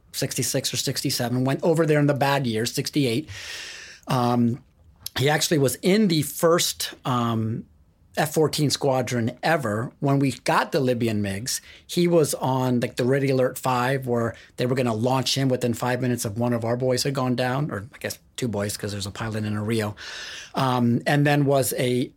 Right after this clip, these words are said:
X O and C O of an F fourteen squadron. Um, he, he finished it with the V F forty-one, the Black Aces out of Oceana, Virginia.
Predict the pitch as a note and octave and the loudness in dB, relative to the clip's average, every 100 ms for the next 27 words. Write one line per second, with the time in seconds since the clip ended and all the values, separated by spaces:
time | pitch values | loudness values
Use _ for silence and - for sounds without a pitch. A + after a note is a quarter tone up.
0 | - D3 - D3+ B2 A#2 - A#3 D#3 G#2+ | -4 -2 0 2 2 0 0 2 2 0
1 | A#2 A#2 A2 B2+ C#3 - C3 - C#3 B2 | -2 -4 -4 -2 -4 -2 -2 0 0 0
2 | A2+ A#2 - C#3 A2 F#2+ F2 - _ - | 0 -4 -4 -2 -2 -4 -10 -14 _ -6
3 | A2+ G#2+ A#2 D3 B2 - B2+ A2 B2+ - | -4 -2 -2 -2 -4 -2 -2 -2 -4 -8
4 | - - - A#2+ B2+ A#2 - B2 A#2 B2+ | -8 -8 -4 -4 0 -2 -2 -2 0 0
5 | B2+ A#2 A#2 G#2+ C3+ C#3 A#2 A#2 A2 A#2 | 0 0 -2 -2 -2 -2 -4 -6 -6 -4
6 | A#2+ - A#2+ G#2+ A2+ B2+ A2+ | -4 -2 -4 -4 -4 -2 -2